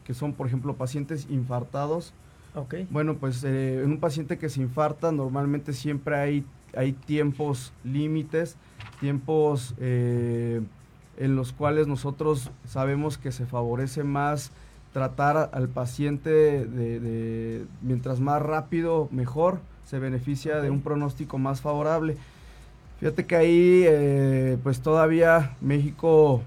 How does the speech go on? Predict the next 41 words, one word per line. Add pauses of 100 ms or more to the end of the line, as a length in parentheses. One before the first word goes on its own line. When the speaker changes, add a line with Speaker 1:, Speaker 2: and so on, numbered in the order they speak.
(140)
Speaker 1:
eh,
deja
un
poquito
que
desear,
porque
muchas
veces
tenemos
dolor
en
el
pecho
y
lo
dejamos
pasar,
¿no?
Llegan
pacientes
Speaker 2:
Exacto.
Speaker 1:
infartados,
Speaker 2:
Exacto. (340)
Speaker 1:
eh,
que,
bueno,
más
bien
que
ya
se
infartaron
dos
o
tres
días
y
ya
no
podemos,